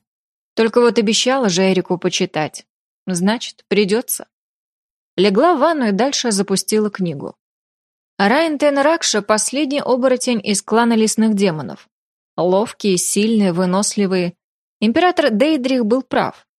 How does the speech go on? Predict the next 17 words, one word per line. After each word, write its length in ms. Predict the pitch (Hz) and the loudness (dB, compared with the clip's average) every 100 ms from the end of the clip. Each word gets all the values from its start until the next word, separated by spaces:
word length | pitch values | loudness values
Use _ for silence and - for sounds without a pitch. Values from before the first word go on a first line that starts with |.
| _ - | _ -2
Если 400 | 190 196 196 196 | 0 2 0 0
надо 260 | 196 190 190 | 2 2 2
доставить 500 | 190 - 202 190 - | 0 2 0 0 0
кого-то 340 | 190 185 202 | 0 0 0
инкогнито, 680 | 202 196 311 240 220 190 185 _ _ _ - | 0 0 0 -2 -2 -2 -4 _ _ _ 0
то 100 | 240 | 2
лучшего 380 | 330 - 320 | 2 2 2
защитника 640 | 277 240 - 247 247 240 233 | 2 2 0 -4 -4 -2 0
не 100 | 233 | 2
найти. 500 | 226 220 - - - - _ _ _ | 2 -2 -4 -8 -10 -16 _ _ _
Кому 280 | - 226 254 | 0 2 4
еще 280 | 262 - 330 | 2 0 0
он 120 | 254 | 2
мог 180 | 196 185 | 2 2
доверить 420 | 185 190 262 262 | 2 2 2 0
свою 200 | - 220 | 0 0
жемчужину? 760 | 214 247 - 247 170 151 101 | 2 -2 -2 -4 -4 -6 -10